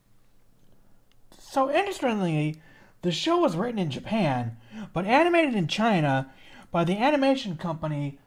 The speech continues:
Hololiners Animation League, but done by a subsidiary called Emon and Company and animated by Studio Lan.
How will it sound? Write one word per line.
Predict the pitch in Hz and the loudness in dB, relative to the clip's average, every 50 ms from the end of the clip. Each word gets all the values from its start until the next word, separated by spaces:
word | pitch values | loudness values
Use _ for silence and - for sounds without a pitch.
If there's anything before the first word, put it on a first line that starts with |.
| _ - - - - - - - - - - | _ -20 -20 -20 -20 -20 -20 -20 -18 -8 0
Hololiners | 208 240 269 247 202 170 151 139 127 127 - 117 117 107 101 101 107 - - - 175 | 6 8 8 8 8 6 4 2 2 0 -2 -2 -4 -4 -6 -8 -14 -16 -14 -6 -2
Animation | 185 208 208 202 196 190 190 175 - 151 127 123 | -2 0 0 2 2 2 2 0 0 -4 -4 -4
League, | 120 113 110 104 104 104 - _ _ _ _ _ _ - - - - - - - | -2 -2 -4 -4 -6 -10 -16 _ _ _ _ _ _ -20 -20 -20 -20 -20 -10 -6
but | 165 151 143 - - | -4 -4 -2 2 4
done | 269 285 302 277 240 214 196 190 - - - - - - _ - | 6 6 6 6 4 2 0 -4 -6 -10 -20 -20 -20 -12 _ 0
by | 170 180 180 | 2 2 4
a | 175 156 143 | 4 2 2
subsidiary | - - - 156 - - - 294 285 262 208 160 139 135 131 131 127 127 127 - - - - - - | -2 -4 -6 -6 -6 -6 -6 -4 -2 0 0 0 0 0 0 -2 -4 -6 -10 -14 -20 -20 -20 -18 -10
called | - 143 123 - - - | -8 -6 -6 -6 -8 -8
Emon | - 226 247 233 196 165 151 147 143 139 131 127 - - _ _ _ _ _ _ - | -2 2 4 6 6 8 8 6 6 4 2 0 -4 -10 _ _ _ _ _ _ -8
and | 143 135 - | -8 -6 -2
Company | 151 151 139 - 139 127 127 127 127 123 123 - - _ _ _ _ _ - - - - - - - | -2 -2 0 0 0 0 0 0 0 0 -4 -8 -20 _ _ _ _ _ -20 -20 -20 -20 -20 -16 -10
and | - 147 170 - | -8 -6 -4 2
animated | 202 226 247 247 226 214 196 190 170 | 4 6 6 8 8 6 6 6 4
by | 156 147 131 | 4 2 0
Studio | - - - 214 208 208 190 175 151 131 | 0 0 0 2 4 4 4 4 4 4
Lan. | 123 143 147 139 123 117 104 98 95 95 | 2 2 4 4 4 2 0 -2 -4 -8